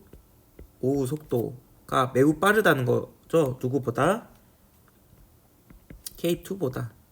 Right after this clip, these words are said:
두 번째 단계보다 매우 빠르다는 거잖아요.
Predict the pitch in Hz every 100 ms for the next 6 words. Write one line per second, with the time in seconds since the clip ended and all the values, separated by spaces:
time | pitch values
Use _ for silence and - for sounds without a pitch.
0 | _ - 143 151 127 120 113 117 120 127
1 | 117 127 127 120 - - - _ _ -
2 | - _ _ _ - - _ _ - -
3 | _ _ - - _ _ - - _ 120
4 | 113 165 202 202 143 120 117 117 156 127